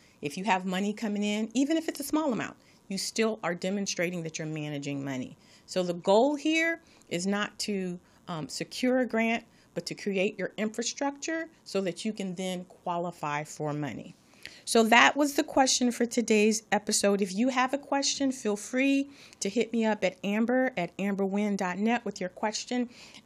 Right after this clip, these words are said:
and maybe I'll, I'll answer it online, I mean, live here online. All right. So, um, the other thing that I do here is I feature nonprofits.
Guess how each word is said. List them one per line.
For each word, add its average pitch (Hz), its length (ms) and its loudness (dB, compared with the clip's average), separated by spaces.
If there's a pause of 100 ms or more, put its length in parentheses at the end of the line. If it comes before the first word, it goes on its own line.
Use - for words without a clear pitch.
and 185 480 -2
maybe 175 300 -2
I'll, 202 240 0 (180)
I'll 170 260 -6 (140)
answer 196 320 -2
it 196 180 -2 (400)
online, 180 640 0
I - 60 -2
mean, 180 220 0
live 202 400 2
here 185 200 0
online. 160 480 -4 (600)
All 240 80 10
right. 165 180 6 (640)
So, 247 640 8 (260)
um, 214 320 2
the 220 160 8
other 330 240 8
thing 277 540 6 (100)
that 185 540 4 (600)
I 185 140 4
do 214 220 2
here 214 560 0
is 175 420 2
I 180 160 -2
feature - 840 0
nonprofits. 185 1080 -4